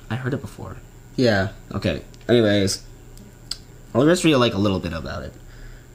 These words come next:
Speaker 1: So, Talent Inc has been a thriving success since two thousand one in the United States. John Stevens, uh, one of the Toronto,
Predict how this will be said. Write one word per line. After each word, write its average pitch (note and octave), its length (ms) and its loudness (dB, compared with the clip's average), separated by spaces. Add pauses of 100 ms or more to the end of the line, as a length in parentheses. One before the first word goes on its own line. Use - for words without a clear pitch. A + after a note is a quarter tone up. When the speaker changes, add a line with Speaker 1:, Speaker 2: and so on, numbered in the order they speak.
(120)
Speaker 1:
So, F#2+ 160 -2
Talent D#3+ 340 2
Inc C3+ 220 2
has A2+ 200 2
been F#2+ 120 2
a G2 60 0
thriving B2 400 2
success - 440 -2
since E2+ 160 -4
two A2 140 -2
thousand F#2 440 -2
one D#2 200 -6
in D#2 160 -6
the E2 60 -4
United F2 340 -2
States. - 520 -6 (160)
John G2+ 300 0
Stevens, F2 640 -2 (720)
uh, D2+ 300 -4
one F2 280 2
of F#2+ 220 2
the D#2+ 120 -4
Toronto, A2 680 -4